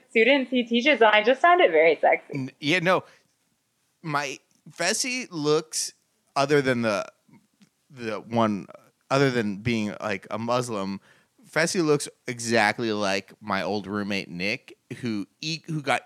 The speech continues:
Speaker 2: equally frustrated and
Speaker 1: <laughs>
Speaker 2: exasperated with sort of, with statements, uh, like, of, of facts and stuff. And he just, it,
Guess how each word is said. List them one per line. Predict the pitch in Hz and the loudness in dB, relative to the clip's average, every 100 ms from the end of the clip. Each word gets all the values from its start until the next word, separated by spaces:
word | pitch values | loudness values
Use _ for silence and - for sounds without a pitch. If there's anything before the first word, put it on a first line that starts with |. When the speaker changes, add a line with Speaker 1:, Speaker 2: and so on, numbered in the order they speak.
| - | -6
Speaker 2:
equally | 180 - 175 | -8 -4 -4
frustrated | 147 - 123 - 120 101 95 - | -4 -4 -6 -4 -4 -4 -8 -6
and | 104 104 98 98 92 _ | -4 -2 -4 -8 -14 _
Speaker 1:
<laughs> | - | -20
Speaker 2:
exasperated | 110 110 98 - - 120 120 131 131 | -8 0 2 4 4 2 0 -2 -4
with | 113 107 98 - _ _ _ _ _ _ _ _ 196 151 | -4 -4 -6 -16 _ _ _ _ _ _ _ _ -8 -2
sort | 139 | -2
of, | 131 | -2
with | 135 120 - _ 135 | -6 -8 -10 _ -12
statements, | - - 113 123 143 160 - - _ | -10 -4 -4 -2 -4 -4 -8 -10 _
uh, | 113 - | -12 -10
like, | 92 107 | -8 -6
of, | 117 104 _ 113 | -8 -10 _ -10
of | 104 | -10
facts | - 113 131 170 - | -4 0 0 -4 -14
and | 151 147 | -12 -10
stuff. | - 160 160 | -2 -2 -2
And | 120 | -6
he | 120 | -6
just, | 110 113 101 - _ _ _ _ _ - | -8 -8 -8 -12 _ _ _ _ _ -8
it, | 131 | -8